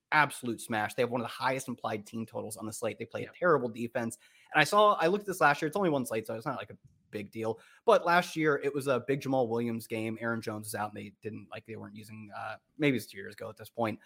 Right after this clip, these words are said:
Speaker 1: but all the top players just went massively over. Jamal Williams just was the, the free square of all free, free squares, and the top players all in their one fifty builds were over to extremely over. They were slightly over. Some of them were massive on him. But when the value is that good and you think the field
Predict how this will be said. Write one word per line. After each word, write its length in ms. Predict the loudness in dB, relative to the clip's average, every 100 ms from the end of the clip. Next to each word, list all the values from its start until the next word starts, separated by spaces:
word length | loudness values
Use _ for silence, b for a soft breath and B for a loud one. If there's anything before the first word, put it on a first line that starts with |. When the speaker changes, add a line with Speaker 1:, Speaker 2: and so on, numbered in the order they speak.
| b b
Speaker 1:
but 120 | -2 6
all 140 | 8
the 80 | 8
top 240 | 6 4
players 200 | 4 0
just 140 | -2 -10
went 100 | -4
massively 420 | -2 -2 -2 -6
over. 180 | -6 -8
Jamal 320 | 0 2 4
Williams 460 | 4 2 0 -4 -10 -12
just 240 | -12 -4
was 160 | -6 -4
the, 400 | -8 -8 -10 -14
the 180 | -12 -6
free 200 | 2 2
square 300 | 4 6 6
of 80 | 6
all 140 | 2
free, 180 | 0 -4 -6 -4
free 160 | -4
squares, 400 | -2 -2 0 -2 _ b b
and 100 | 0
the 40 | 2
top 240 | 4 4
players 300 | 4 4 2 4
all 160 | 4
in 80 | 4
their 80 | 0
one 220 | -2 -2
fifty 240 | -6 -10
builds 340 | -10 -10 -10 -6
were 140 | -4
over 320 | 4 4 6 2
to 300 | 2 -2 -2
extremely 540 | -10 -8 -4 -4 -4
over. 220 | -8 -14 -18
They 80 | -16
were 60 |
slightly 380 | -2 -2 0 4
over. 220 | 4 4
Some 200 | 2 0
of 40 | 2
them 220 | 0 -2
were 120 | -6
massive 420 | -2 0 0 0
on 160 | -2 0
him. 240 | 0 -4 -4 b b b 4
But 240 | 4 4 -14 0
when 160 | 4
the 80 | 6
value 360 | 6 6 6 4
is 140 | 2
that 260 | 4 4 2
good 320 | 4 4 4
and 120 | 0 -2
you 80 |
think 220 | 0 -4 -4
the 80 |
field 320 | -4 0 0